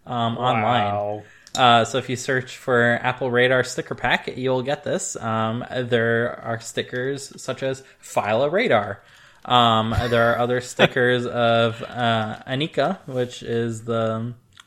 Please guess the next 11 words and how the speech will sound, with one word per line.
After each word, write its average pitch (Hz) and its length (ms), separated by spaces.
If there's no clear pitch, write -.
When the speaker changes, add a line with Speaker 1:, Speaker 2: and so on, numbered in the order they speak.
Speaker 1:
the 127 140
mascot, 135 580
uh, 127 340
wearing 143 220
an 165 80
iPod 117 500
or 123 200
in 127 260
the 131 160
Apple 123 280
bus, 151 420